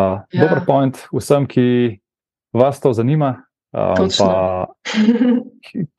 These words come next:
Speaker 2: ki mogoče malo čutite, da bi raziskovali temo, dajte jo raziskovati, se najde
Speaker 1: Mhm.
Speaker 2: veliko zanimivega, ne.
Speaker 1: Mhm.
Speaker 2: Okej, um, prišla sva do konca najine debate,
Speaker 1: <laughs>
Speaker 2: tako da hvala, ker si si vzela, vzela čas za tale pogovor.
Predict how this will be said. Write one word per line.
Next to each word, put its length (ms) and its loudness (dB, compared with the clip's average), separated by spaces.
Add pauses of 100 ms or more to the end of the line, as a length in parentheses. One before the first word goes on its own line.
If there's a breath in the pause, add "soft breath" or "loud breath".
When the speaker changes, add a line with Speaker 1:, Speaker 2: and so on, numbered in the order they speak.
Speaker 2:
ki 240 0
mogoče 640 0
malo 240 0
čutite, 380 -2
da 100 0
bi 100 0
raziskovali 480 0
temo, 360 0
dajte 260 0
jo 80 0
raziskovati, 560 -2
se 200 -2
najde 180 0
Speaker 1:
Mhm. 80 0
Speaker 2:
veliko 200 2
zanimivega, 440 0
ne. 120 -4 (440 soft breath)
Speaker 1:
Mhm. 320 -2 (720)
Speaker 2:
Okej, 340 2 (240)
um, 380 -2 (600)
prišla 300 2
sva 300 0 (280)
do 120 -12
konca 360 0 (280)
najine 300 -2
debate, 480 0 (280)
Speaker 1:
<laughs> 300 -10
Speaker 2:
tako 180 0
da 140 2 (280)
hvala, 380 0
ker 140 -6
si 120 -6
si 160 -2
vzela, 280 0
vzela 300 0
čas 220 -2
za 80 -10
tale 200 2
pogovor. 420 0